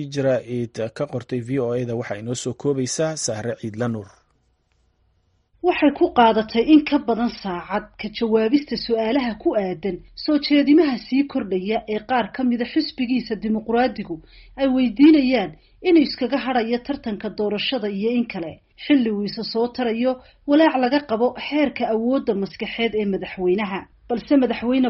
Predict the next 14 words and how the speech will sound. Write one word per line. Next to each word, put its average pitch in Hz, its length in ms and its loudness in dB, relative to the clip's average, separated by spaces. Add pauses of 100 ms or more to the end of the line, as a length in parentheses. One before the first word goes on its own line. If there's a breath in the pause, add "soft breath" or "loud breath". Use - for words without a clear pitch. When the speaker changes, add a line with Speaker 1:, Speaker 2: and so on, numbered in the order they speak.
Speaker 2:
Biden 240 320 4
marka 262 260 0
uu 226 140 4
arrintaasi 254 480 -4
ka 294 140 0
jawaabayo 247 720 0
waxa 302 280 0
uu 196 100 0
sheegay 185 500 -6 (400 soft breath)
in 349 160 6
ay 233 140 2
baadheen 226 480 2 (120)
saddex 240 520 -6
dhakhtar 240 420 -2